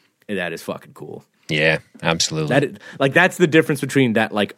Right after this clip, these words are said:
Speaker 1: earned respect and then somebody standing at a podium being like, "Respect me, respect me,
Speaker 2: Oh, yeah.
Speaker 1: I'm the leader." Like,
Speaker 2: Abs-,
Speaker 1: fuck you. Like,
Speaker 2: absolutely.
Speaker 1: fuck that garbage. People look to Roslin because, like, that person's competent and has our interests in mind and actually gives a shit.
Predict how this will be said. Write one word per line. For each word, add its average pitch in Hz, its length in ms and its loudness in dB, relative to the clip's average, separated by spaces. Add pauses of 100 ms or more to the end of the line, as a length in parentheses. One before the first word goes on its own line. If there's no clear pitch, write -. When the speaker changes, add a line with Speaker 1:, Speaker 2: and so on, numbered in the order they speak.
(100)
Speaker 1:
earned 113 380 0
respect 139 580 0
and 120 160 0
then 113 140 2
somebody 117 400 2
standing 110 280 0
at 101 60 0
a 104 60 0
podium 107 340 0
being 110 160 -4
like, 123 180 -4
"Respect - 520 0
me, 220 100 4
respect - 500 0
me, 214 120 6
Speaker 2:
Oh, - 20 8
yeah. 220 80 6
Speaker 1:
I'm 269 160 4
the 349 140 4
leader." 254 460 6
Like, 101 100 4
Speaker 2:
Abs-, - 200 0
Speaker 1:
fuck 180 280 4
you. 107 80 0
Like, 110 240 2
Speaker 2:
absolutely. 90 680 0
Speaker 1:
fuck 101 220 4 (120)
that 139 280 2
garbage. 170 480 2 (160)
People 185 320 4
look 156 140 4
to 135 100 0
Roslin 123 360 4
because, 110 200 -4
like, 107 220 -4
that 110 260 -2
person's 110 320 -4
competent 104 400 -4
and 95 80 -8
has 98 160 -4
our 92 100 -4
interests 87 280 -12
in 90 60 -10
mind 82 180 -8
and 82 160 -12
actually 82 260 -10
gives 78 140 -12
a - 40 -16
shit. - 280 -10